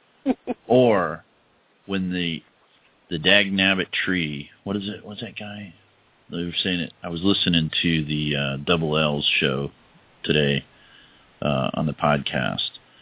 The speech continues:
Speaker 2: Uh, the guy who says, "Shoot 'em," "Shoot 'em, Elizabeth," uh, says something else. But, yeah, when that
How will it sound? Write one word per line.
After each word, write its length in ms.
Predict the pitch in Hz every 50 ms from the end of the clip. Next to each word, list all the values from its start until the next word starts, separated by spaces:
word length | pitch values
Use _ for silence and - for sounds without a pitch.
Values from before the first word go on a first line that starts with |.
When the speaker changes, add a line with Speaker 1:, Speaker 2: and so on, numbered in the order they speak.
| - _ _ _ _ _ _ _
Speaker 2:
Uh, 240 | - - 76 69 67
the 120 | 67 - 78
guy 220 | 90 87 90 90
who 60 | 92
says, 260 | 90 - - 87 80 - - -
"Shoot 220 | - - 131 131 131
'em," 180 | 139 151 143 - _ _ _ _ _ _ _ _ _ _ _ _ _ _ _
"Shoot 180 | - 127 123
'em, 100 | 120 113
Elizabeth," 420 | 110 113 120 120 120 123 131 127 127 - - _ _ _ _ _ _ _ _ _ _ _ _ _ -
uh, 320 | 82 85 82 78 76 73 - -
says 240 | - 85 80 76 73 - - - - - - _ _ _ _ _ _ _ _ _ _ _ _ _ _ _ _ - - _ _ _ _ _ _ _ _ _ - - - _ - -
something 280 | - 92 87 - - 78
else. 340 | 80 80 73 69 - - - -
But, 240 | - 78 76 - - -
yeah, 300 | - 92 104 98 87 78
when 140 | 78 87 95
that 140 | 117 117